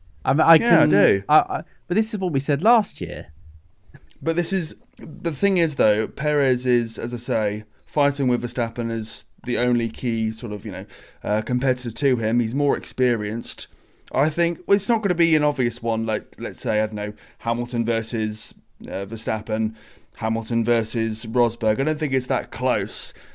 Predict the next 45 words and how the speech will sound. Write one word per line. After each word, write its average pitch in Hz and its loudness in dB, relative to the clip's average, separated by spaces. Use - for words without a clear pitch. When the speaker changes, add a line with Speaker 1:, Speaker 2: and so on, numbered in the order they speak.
Speaker 2:
but 127 0
I 123 4
do 143 2
think 135 -4
that 123 -6
there 120 0
is, 120 -2
uh, 113 2
a 120 -4
clear 139 4
opportunity 120 -2
and 110 -2
a 110 -2
clear, 117 -4
you 120 -2
know, 107 -4
uh, 92 -6
uh, - -6
yeah, 156 2
a 143 0
gap 151 0
in 143 -2
the 139 0
market, 147 -2
if 107 -8
you 107 -2
will, 110 -2
an 120 0
opening 110 0
for - -4
there 123 6
to 127 -4
be 127 4
a 113 4
fight 117 0
more 139 0
so 120 -2
this 110 -2
year 110 -2
than 107 -2
last 101 -6
year. 95 -8
Speaker 1:
I 160 -2
mean, 156 4
I, 147 6